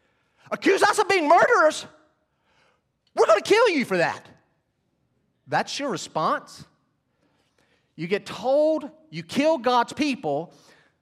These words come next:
The man that is God's man tells you that, and your response is to kill. It's, it's as ridiculous as a wife telling her husband he's unloving and he beats her for it. That would be really stupid.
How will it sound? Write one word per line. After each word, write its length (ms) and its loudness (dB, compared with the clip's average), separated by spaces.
The 80 -2
man 320 0
that 140 0
is 220 -6
God's 300 2
man 280 -2
tells 420 0
you 80 -2
that, 240 2
and 100 -8
your 80 0
response 360 -2
is 80 -10
to 100 -14
kill. 200 -8
It's, 300 -2
it's 200 -4
as 240 -4
ridiculous 920 0
as 220 0
a 140 0
wife 720 0
telling 380 0
her 140 0
husband 500 0
he's 140 -2
unloving 600 2
and 80 -2
he 60 -2
beats 300 -4
her 100 -6
for 220 -12
it. 60 -20
That 120 2
would 120 -4
be 100 0
really 440 0
stupid. 480 -10